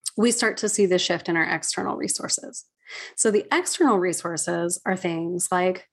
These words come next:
you know, the money, the food, the land, the house, the relationships. Okay? So if we're looking to the external to validate or fill or create safety for the internal,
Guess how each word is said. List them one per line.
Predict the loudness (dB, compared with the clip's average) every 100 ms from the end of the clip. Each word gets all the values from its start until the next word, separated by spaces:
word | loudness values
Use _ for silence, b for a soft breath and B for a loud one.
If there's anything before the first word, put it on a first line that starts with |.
| _ _
you | -2
know, | 0 0 -6 _
the | 4
money, | 6 6 2 -6 -6
the | 0
food, | 4 4 2 -10 _
the | 0
land, | 2 2 0 -10 -6
the | -2
house, | 0 -2 -6 -12 -12 _ _ _ _ _ _ _ _ _ _
the | 4
relationships. | 6 6 2 -6 -10 _ -20 -20 _ _ _ _ _ _ -6
Okay? | 0 2 2 -2 B B B B B B
So | -2 2 4 4 0 -2 _ _
if | 0 4
we're | 4 6
looking | 6 6 4
to | 6 2
the | 0 0
external | -2 -2 -6 -2 0 2 0 -2 -4 _ _ _ _ _ -2
to | 0
validate | 2 2 0 0 -2
or | -6
fill | -6 0 2 2 -2 -2
or | -2 -2
create | -2 0 0 0
safety | -2 0 -2
for | 0
the | -2 4
internal, | 8 8 6 0 2 0 -2